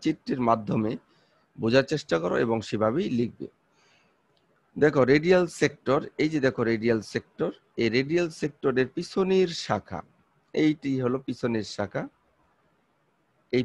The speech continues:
পিছনের শাখা এবং মেডিয়ের সামনের শাখা, এই দেখো medial শিরা, এটার যে সামনের শাখা, এই radial সেক্টরের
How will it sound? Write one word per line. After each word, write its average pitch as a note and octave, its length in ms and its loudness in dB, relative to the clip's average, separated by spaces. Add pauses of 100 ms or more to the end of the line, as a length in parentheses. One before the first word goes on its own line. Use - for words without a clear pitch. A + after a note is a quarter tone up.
পিছনের E3+ 480 -2
শাখা A#2+ 240 2 (160)
এবং B2+ 160 2 (540)
মেডিয়ের D#3+ 480 2
সামনের A2 380 0
শাখা, G2+ 200 -4 (180)
এই E3+ 80 2 (120)
দেখো B2 180 0 (140)
medial A2+ 320 0 (120)
শিরা, F3 220 -8 (460)
এটার B2+ 320 4
যে A2 160 -4
সামনের G2 360 -4
শাখা, - 240 -14 (560)
এই B2+ 100 4 (200)
radial D#3+ 320 4 (120)
সেক্টরের C3 440 0